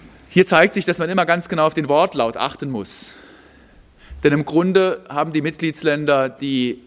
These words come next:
schon im Frühjahr zweitausendzehn Griechenland bilateral Kredite gegeben haben,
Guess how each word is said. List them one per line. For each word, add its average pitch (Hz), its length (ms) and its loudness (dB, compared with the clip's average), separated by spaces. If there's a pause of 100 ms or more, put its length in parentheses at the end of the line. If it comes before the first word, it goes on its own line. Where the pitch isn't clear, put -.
schon 131 340 -2
im 120 220 -4
Frühjahr 170 340 0
zweitausendzehn 135 1040 -2
Griechenland 147 580 -4
bilateral 135 600 -2
Kredite 135 400 -4
gegeben 117 460 -4
haben, 139 460 0